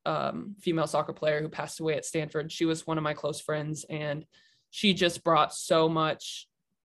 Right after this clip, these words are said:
positivity and energy and light into the game, into training sessions, that, you know, every time I step on the, it, her passing away changed soccer for me. Um, and I play for a different reason now. So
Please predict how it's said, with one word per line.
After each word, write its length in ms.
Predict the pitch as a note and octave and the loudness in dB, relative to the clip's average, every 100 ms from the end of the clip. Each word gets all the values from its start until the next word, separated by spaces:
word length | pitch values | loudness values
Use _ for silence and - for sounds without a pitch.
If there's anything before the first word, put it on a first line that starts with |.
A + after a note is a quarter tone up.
| - | 2
positivity 840 | F3 E3 E3+ - D#3 D#3+ D#3 D3+ | 4 4 2 0 -2 0 -2 0
and 160 | D#3 D#3 - | -2 -2 2
energy 520 | D#3+ D#3 D3 D#3 D3+ | 2 2 -2 -4 -2
and 180 | D#3 D3+ | -2 0
light 360 | D3+ D3 D#3 | 0 2 0
into 220 | D#3 C#3 E3 | -4 -6 -4
the 100 | D#3 | -4
game, 600 | C#3+ C#3+ D3 E3+ F#3+ - | -2 -4 -4 -4 -6 -6
into 200 | E3+ D#3+ | -2 -2
training 320 | D#3 D#3 D3+ D#3+ | -2 -4 -2 -2
sessions, 580 | E3 D#3+ - E3+ E3 | -2 -2 -2 -2 -2
that, 300 | D#3+ C#3+ C#3+ - _ _ _ _ _ _ _ _ | 0 0 0 -6 _ _ _ _ _ _ _ _
you 120 | - | -4
know, 220 | D#3+ C#3+ D3 | 0 2 2
every 240 | E3 D#3+ | 0 0
time 220 | E3 D#3+ | 0 0
I 40 | D#3 | 0
step 280 | - D#3+ | 0 -2
on 80 | D#3 | 0
the, 120 | D3+ | 2
it, 180 | F#3 - - _ _ _ _ | 2 2 -4 _ _ _ _
her 140 | - A3+ | 4 4
passing 400 | A3 F#3 F#3 G3 | 6 2 4 2
away 280 | E3 D#3 D#3 | 6 4 4
changed 480 | - D3+ D#3 D#3 | -2 -4 -4 -6
soccer 440 | - - D#3 D3+ F3 | -6 0 2 2 -2
for 160 | F3 | 0
me. 320 | G3 G3+ G#3+ A3 - | 2 2 0 -2 -4
Um, 560 | E3+ E3 D#3+ D#3 D#3 F3+ _ _ _ | 0 2 2 0 -6 -10 _ _ _
and 420 | - F3 E3 D#3 - | 0 2 2 0 0
I 120 | F3 | -2
play 360 | E3+ D#3+ D#3 D3+ | 0 0 2 0
for 400 | - D#3+ D3 D3 | -2 0 2 0
a 100 | D#3+ | 0
different 320 | D3+ C#3+ C#3 | -2 -4 -6
reason 280 | D3 D3+ D#3+ | -6 -4 -2
now. 380 | E3+ F3 G#3 - _ _ _ _ _ _ _ | 0 0 -2 -8 _ _ _ _ _ _ _
So 480 | - - F3 D#3+ | -4 6 8 8